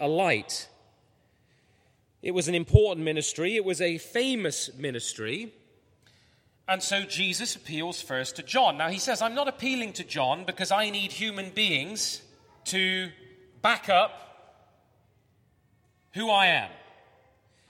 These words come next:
I don't need man's validation." The reason Jesus referred to John, he says, was,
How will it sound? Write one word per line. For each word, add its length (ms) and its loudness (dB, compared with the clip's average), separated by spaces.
I 120 6
don't 200 6
need 220 0
man's 600 2
validation." 720 -2
The 100 -8
reason 480 0
Jesus 420 -6
referred 400 -4
to 80 -8
John, 280 -4
he 100 -10
says, 400 -2
was, 380 -4